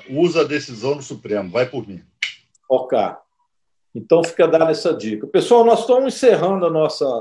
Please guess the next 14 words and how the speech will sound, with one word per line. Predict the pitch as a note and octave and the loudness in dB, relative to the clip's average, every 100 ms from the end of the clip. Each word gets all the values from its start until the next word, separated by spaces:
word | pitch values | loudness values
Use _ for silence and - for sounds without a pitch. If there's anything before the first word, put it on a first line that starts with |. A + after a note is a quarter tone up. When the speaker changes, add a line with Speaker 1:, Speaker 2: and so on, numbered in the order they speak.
| - | -6
Speaker 2:
live | B2+ C#3+ C#3+ A#2 | 0 2 2 -2
aqui. | - C#3 D#3+ D#3 _ _ _ _ _ - | -8 -6 -6 -8 _ _ _ _ _ -2
Eu | D3+ | -2
queria | F3 F#3+ G#3 | 4 6 6
agradecer, | F3+ F#3 E3+ D#3+ - G3 | 6 6 4 0 0 -2
Vadir, | E3 F3 D#3 G#3 C3 - - _ _ _ _ _ _ | 4 2 4 2 2 0 -10 _ _ _ _ _ _
muita | E3 A#3 A#3+ F#3+ | 0 2 6 4
gente, | D#3 G3+ - D#3 | 4 0 0 -6
viu? | C3 G3 G3+ | 0 2 2
Nós | F3 | -2
tivemos | - D3+ F3+ F#3 | -4 -2 -2 0
aqui | D#3 - F3+ G#3 | -2 -4 -4 -2
um | G3+ E3+ - | -2 -8 -6
público | F3 G3 G3+ G3+ G#3 F#3+ - | 0 0 0 -4 0 0 -2